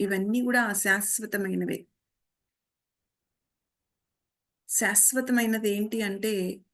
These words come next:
నీలో ఉన్న ప్రశాంతత, నీలో ఉన్న జ్ఞానం. అది నువ్వు ఎటు మలుచుకుంటే అటు మల్లుతుంది అని చెప్తూ ఉన్నారు.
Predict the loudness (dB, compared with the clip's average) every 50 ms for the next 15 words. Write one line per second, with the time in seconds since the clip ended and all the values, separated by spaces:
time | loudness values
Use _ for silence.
0 | _ _ -2 0 0 2 2 0 0 -2 -2 -2 -2 -4 -4 -6 -8 -8 -6 -4
1 | -4 -2 -2 -4 -4 -4 -6 -6 -6 -8 -10 -10 _ _ _ _ _ _ _ _
2 | _ _ _ _ _ -2 0 0 0 0 0 0 0 0 -2 -2 -2 -2 -2 -4
3 | -4 -2 0 0 0 0 0 -2 -2 -4 -6 -10 _ _ _ _ _ _ _ -20
4 | _ _ _ _ _ _ _ _ _ _ _ _ _ _ _ _ _ _ _ _
5 | _ _ _ _ _ _ _ _ _ _ _ 0 2 2 4 2 2 2 2 2
6 | 2 2 2 2 2 2 2 2 0 -2 -6 -6 -4 -2 -4 -2 0 -2 0 0
7 | -2 -2 -2 0 2 4 4 4 2 2 2 2 4 4 4 2 2 0 0 0
8 | 0 0 2 -2 -2 -4 -4 -2 -2 0 0 2 2 2 0 -2